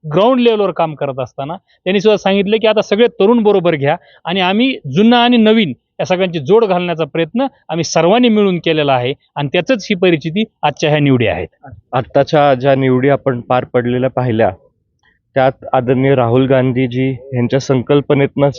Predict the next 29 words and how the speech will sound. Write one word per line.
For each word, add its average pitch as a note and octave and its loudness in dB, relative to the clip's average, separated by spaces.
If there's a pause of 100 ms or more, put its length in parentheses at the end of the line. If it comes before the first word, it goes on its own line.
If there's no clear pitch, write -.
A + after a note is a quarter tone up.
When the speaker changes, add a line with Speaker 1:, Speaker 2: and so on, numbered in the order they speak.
(100)
Speaker 2:
जास्तीत B2 -2
जास्त C#3 0
युवकांना B2+ 0 (480)
आपण B2 -2
संधी B2 0
द्यायचा B2 0
प्रयत्न A2 -2 (440)
केलेला A#2+ 0
आहे. G2 -6 (440)
त्याचसोबत D3 0 (260)
जे C#3 -6
ज्येष्ठ C#3+ -2
आहेत B2+ 0
त्यांचा A#2+ -2
सुद्धा D#3+ 0
अनुभव C#3 0
कुठेतरी B2+ -4
कामाला C3 0
आला A2+ 0
पाहिजे A#2 -4 (320)
म्हणून C#3 -2 (140)
एक C3+ -6
सांगड C#3+ 2 (400)
आमच्या C3+ -2
जिल्हा B2+ 0
अध्यक्ष B2 -4
साहेबांनी B2+ -2
घातलेली B2+ -2
आहे B2+ 0